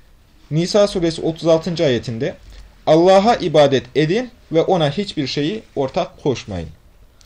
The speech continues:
İbn Mesud radıyallahu anh diyor ki,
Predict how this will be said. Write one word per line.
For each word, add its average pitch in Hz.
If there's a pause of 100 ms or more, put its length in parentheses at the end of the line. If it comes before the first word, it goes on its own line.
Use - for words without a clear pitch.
(460)
İbn 185
Mesud 202
radıyallahu 175
anh 196
diyor 156
ki, 104